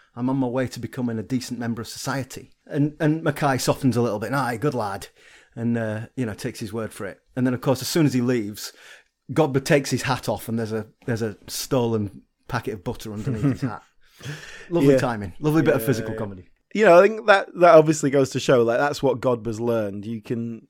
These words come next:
Speaker 1: Yeah.
Speaker 2: you know, you kn-, you gotta know when to bend the rules, where, how to get away with it, what the tricks are. Uh, <laughs> and, and, yeah, he really lays it on thick with Mackay, <laughs> doesn't he?
Speaker 1: Mm. Mm. A note there on the detail that the butter is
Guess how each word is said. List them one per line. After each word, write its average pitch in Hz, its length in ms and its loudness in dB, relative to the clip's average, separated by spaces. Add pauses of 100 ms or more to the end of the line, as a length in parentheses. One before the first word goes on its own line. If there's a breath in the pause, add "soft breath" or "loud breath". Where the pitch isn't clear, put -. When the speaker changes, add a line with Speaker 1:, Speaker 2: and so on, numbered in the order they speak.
(160)
Speaker 1:
Yeah. 117 180 -12 (400 soft breath)
Speaker 2:
you 143 120 -2
know, 123 160 2
you 123 160 2
kn-, 131 140 -2
you 120 80 -4
gotta 135 240 2
know 131 180 4
when 127 460 -2
to 120 180 -8
bend 117 540 -8
the 117 80 -10
rules, 110 440 -8
where, 117 260 -6 (180)
how 127 180 -6
to 127 120 -10
get 123 160 -6
away 113 280 -6
with 107 180 -8
it, 110 140 -10
what 120 160 -8
the 117 80 -10
tricks - 400 -18
are. 98 320 -12 (260)
Uh, 110 40 -14
<laughs> 110 360 -10
and, 139 160 -2
and, 151 240 2
yeah, 175 160 0
he 135 80 4
really 131 260 -2
lays 117 260 -2
it 117 80 -10
on 107 120 -12
thick - 400 -10
with - 160 -18
Mackay, 120 460 -6
<laughs> 95 100 -12
doesn't 147 300 -6
he? 113 160 0
Speaker 1:
Mm. 151 80 -10 (640 loud breath)
Mm. 107 80 -12 (500 soft breath)
A 139 80 0
note 151 280 6
there 131 280 8
on 123 140 6
the 117 180 4
detail 113 840 0
that 127 240 2
the 117 80 2
butter - 340 4
is 110 100 2